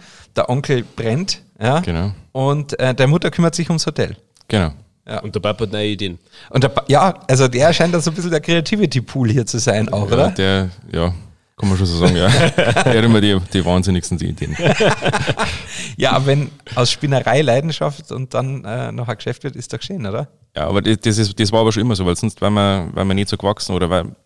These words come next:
Speaker 2: wären wir nicht so, wie es jetzt ist,
Speaker 1: Ja.
Speaker 2: unser, unser, ähm, unser, unser Lokal, sag ich jetzt mal.
Speaker 3: Ja.
Speaker 2: Weil aus der, wenn man das für, das früher vorstellt, jetzt mache ich nochmal einen Umschweif zurück für, zur Geschichte von uns.
Speaker 1: Mhm.
Speaker 2: Ähm,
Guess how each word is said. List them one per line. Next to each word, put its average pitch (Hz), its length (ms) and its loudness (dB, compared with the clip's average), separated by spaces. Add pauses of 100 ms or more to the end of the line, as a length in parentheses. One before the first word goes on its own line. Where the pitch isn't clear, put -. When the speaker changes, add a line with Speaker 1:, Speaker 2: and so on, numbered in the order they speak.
(360)
Speaker 2:
wären 95 200 -6
wir 98 60 -2
nicht 98 160 -4
so, 110 200 -4
wie 107 60 2
es 98 140 0
jetzt 104 180 0
ist, - 320 -4
Speaker 1:
Ja. 110 140 -4
Speaker 2:
unser, 87 280 -4
unser, 85 360 -2 (640)
ähm, - 320 -8 (380)
unser, 80 320 -4
unser 78 340 -4 (240)
Lokal, 82 320 -4
sag 80 100 -4
ich 78 40 -2
jetzt 78 140 -8
mal. 76 180 -8 (400)
Speaker 3:
Ja. 95 140 -14 (800)
Speaker 2:
Weil - 180 -8
aus 90 160 -2
der, 90 180 -4 (140)
wenn 87 400 -2
man 95 80 2
das 90 100 0
für, 92 220 0
das 92 280 -4
früher 110 300 0
vorstellt, 110 520 0
jetzt - 240 -6
mache 82 160 -4
ich 85 40 -2
nochmal 82 140 -2
einen 85 80 -4
Umschweif 95 380 -6
zurück 98 300 -6
für, 82 180 -10
zur - 160 -14
Geschichte 104 420 -8
von 95 220 -2
uns. 104 260 0
Speaker 1:
Mhm. - 100 -2
Speaker 2:
Ähm, 87 280 0